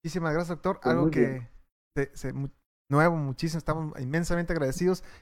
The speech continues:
Speaker 1: Y la banda que nos escuchó, pues, vamos a leer sus preguntas. Y una cosa de usted, nomás, ¿qué pregunta o comentario del chat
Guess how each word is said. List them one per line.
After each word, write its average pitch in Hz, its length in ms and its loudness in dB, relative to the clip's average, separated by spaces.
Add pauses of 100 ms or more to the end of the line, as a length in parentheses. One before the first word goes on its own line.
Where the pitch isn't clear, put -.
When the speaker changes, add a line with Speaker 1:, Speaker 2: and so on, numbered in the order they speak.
Speaker 1:
Y 123 60 -2
la 120 140 4
banda 160 380 2
que 135 260 2
nos 120 160 -4
escuchó, 170 480 -2
pues, 131 300 -2 (360)
vamos 151 240 6
a 151 60 6
leer 165 160 6
sus - 140 0
preguntas. 196 580 0 (460)
Y 170 60 6
una 180 240 6
cosa 190 220 -2
de 185 80 2
usted, 214 200 0 (120)
nomás, 160 400 0 (260)
¿qué 190 80 2
pregunta 196 480 4
o 185 80 2
comentario 170 680 2
del 135 220 0
chat 170 380 0